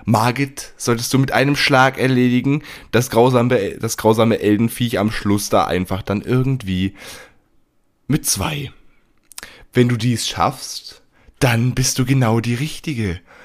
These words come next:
für unseren nie Tageslicht sehenden Profi-Gamer. Denn eins ist sicher.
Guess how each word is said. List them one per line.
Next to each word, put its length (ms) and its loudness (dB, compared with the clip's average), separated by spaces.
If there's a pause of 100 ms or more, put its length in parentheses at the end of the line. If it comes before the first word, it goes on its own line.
(320)
für 220 -2
unseren 600 0 (560)
nie 340 2
Tageslicht 720 -4
sehenden 480 0
Profi-Gamer. 1080 0 (1000)
Denn 420 0 (920)
eins 380 -2
ist 240 -4
sicher. 480 -4